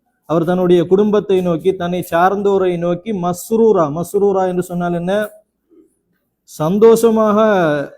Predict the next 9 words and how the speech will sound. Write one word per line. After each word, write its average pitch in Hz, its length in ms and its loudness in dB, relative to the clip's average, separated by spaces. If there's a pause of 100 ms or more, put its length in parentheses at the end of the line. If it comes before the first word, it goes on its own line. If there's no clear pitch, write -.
(140)
எடுத்துக்கொண்டு 220 640 2
போவார், 208 360 4
அவசரமாக 196 680 0
போவார், 202 440 0
"இதை 202 240 2
வாசியுங்கள்" 196 580 -2
என்று 165 200 -6
சொல்லி. 151 360 -8 (640)
அப்ப 170 100 -2